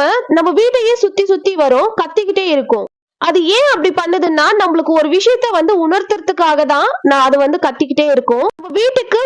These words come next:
குலதெய்வம் அப்படி இல்லைன்னா உறவினர்கள் யாராவது வருவாங்க அப்படிங்கிறது தான் அதற்கான அர்த்தம். அந்த மாதிரி சமயங்கள்ல குலதெய்வங்களிடம் நம்மளோட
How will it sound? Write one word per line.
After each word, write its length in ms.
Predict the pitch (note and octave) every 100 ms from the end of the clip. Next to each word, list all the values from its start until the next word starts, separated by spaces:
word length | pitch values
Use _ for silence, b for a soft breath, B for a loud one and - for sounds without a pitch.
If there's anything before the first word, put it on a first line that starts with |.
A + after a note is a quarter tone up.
| B4+
குலதெய்வம் 640 | F#4+ G4 G#4 G4+ G4 C#5 D5+
அப்படி 260 | C#4+ B3+ F4
இல்லைன்னா 340 | E4+ F#4 E4 G#4+
உறவினர்கள் 720 | A4 E4+ G#4+ B4 A4+ G#4 G#4 G4
யாராவது 520 | D#4+ D#4 D#4 D4+ G4
வருவாங்க 480 | D#4+ D4 D#4 C#4+ D4+
அப்படிங்கிறது 420 | C#4 C4 C4 B3 A#3+
தான் 220 | F4+ A#4
அதற்கான 420 | C#4+ C#4 C#4 B3+
அர்த்தம். 400 | A#3+ A3+ A#3+ B3+ G#4 A#4+ _ _ _ -
அந்த 220 | E4+ F4
மாதிரி 300 | F4+ G4 B4+ C#5+
சமயங்கள்ல 600 | G#4 F#4+ G#4 G4+ F4+ E4+ F4+ -
குலதெய்வங்களிடம் 1000 | F#4+ G4+ G#4+ A4 G4+ F#4 F4+ E4+ E4 G#4
நம்மளோட 320 | F#4 E4 D#4